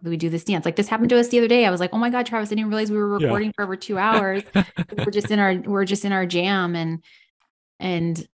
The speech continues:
Speaker 1: so much juicy energy that I was like, "What the heck? Where were we?" You know,
Speaker 2: Yeah.
Speaker 1: like, and so it is, it's very true. Like, when I'm in that st-, 'cause this is, like, my play. Like, I ha-, I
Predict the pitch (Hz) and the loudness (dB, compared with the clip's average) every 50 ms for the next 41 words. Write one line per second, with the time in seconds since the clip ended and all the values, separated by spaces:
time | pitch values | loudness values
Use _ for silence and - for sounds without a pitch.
0 | _ _ _ _ _ _ _ _ _ _ _ _ _ - - - - 214 220 226 | _ _ _ _ _ _ _ _ _ _ _ _ _ -18 -12 -8 -4 -2 0 0
1 | 214 208 208 - - _ _ - - - 190 190 196 208 190 - 208 214 214 208 | 0 -2 -4 -6 -10 _ _ -20 -16 -16 -16 -16 -14 -12 -8 -4 -2 0 0 0
2 | - 196 - 180 190 226 214 185 180 180 175 175 170 165 165 165 170 165 170 165 | -2 -4 -2 0 0 2 2 4 4 4 4 4 2 0 0 -2 -2 -4 -6 -6
3 | - 170 185 226 254 262 262 - 170 165 170 180 202 240 277 277 233 233 247 262 | -6 -4 -2 -2 -2 -2 -2 -2 0 0 0 0 0 0 -2 0 0 0 2 2
4 | 269 285 311 311 269 220 185 170 175 185 180 175 180 196 214 202 180 180 180 165 | 2 2 2 2 2 0 0 0 0 0 0 0 0 -2 -2 -4 -4 -6 -6 -8
5 | 180 180 175 - 190 185 185 180 185 208 254 254 165 156 165 160 - - - 180 | -8 -8 -8 -6 -4 -2 -2 0 0 0 0 0 -2 -4 -6 -8 -10 -10 -6 -4
6 | 185 196 196 - - - 226 214 180 160 151 151 175 165 160 160 170 170 175 185 | -4 -4 -4 -6 -6 -4 -4 -4 -2 -4 -4 -4 -4 -4 -2 -2 -2 -2 -2 -2
7 | 185 180 175 165 160 - - - 165 - 185 180 185 214 233 233 - - - 180 | -2 -2 -2 -4 -6 -8 -12 -10 -8 -8 -6 -2 0 2 2 2 0 -2 -2 -2
8 | 165 175 180 185 190 - 175 165 165 - - 170 156 151 156 156 - - - 147 | 0 2 0 0 -2 -2 -2 -4 -4 -4 -6 -6 -4 -6 -6 -8 -8 -6 -4 -2
9 | 135 135 147 165 208 220 202 170 156 - - 165 160 160 - - - 170 180 | -2 -2 0 0 0 0 0 0 -2 -4 -6 -8 -6 -6 -8 -8 -6 -6 -6